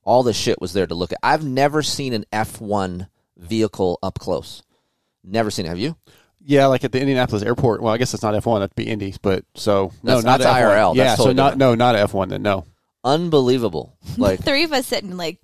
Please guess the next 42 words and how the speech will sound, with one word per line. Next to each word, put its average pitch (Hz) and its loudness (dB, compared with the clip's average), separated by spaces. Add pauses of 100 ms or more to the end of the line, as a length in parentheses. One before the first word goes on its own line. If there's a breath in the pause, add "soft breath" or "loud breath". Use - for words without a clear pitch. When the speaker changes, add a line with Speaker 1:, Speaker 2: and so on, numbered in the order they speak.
Speaker 3:
drooled 190 -6
over 151 -2
Speaker 2:
Yeah. 107 2
Speaker 3:
for 104 4
Speaker 1:
I - 6
sat 165 2
Speaker 3:
twenty 135 2
Speaker 1:
around 127 4
it 120 2
Speaker 3:
minutes. 143 -8
Speaker 1:
for 110 -6
forty-five 107 0
minutes 101 -2
just 98 -4
looking 107 0
at 98 -4
the - -12
tech. 95 -4
It, - -8
it, - -2
the 143 0
whole 214 4
fucking 214 -2
thing 147 -4
is 101 -6
carbon, 101 0
which - -2
I 151 0
knew, 180 2 (220)
but 151 4
until 202 -2
you 262 -6
see 190 -4
it, - -10 (600)
it's 147 -2 (120)
unbelievable 156 2
the 98 -4
craftsmanship 127 -2
Speaker 3:
Yeah. 135 -8
Speaker 1:
of 104 -2
this 113 0
carbon. 92 -2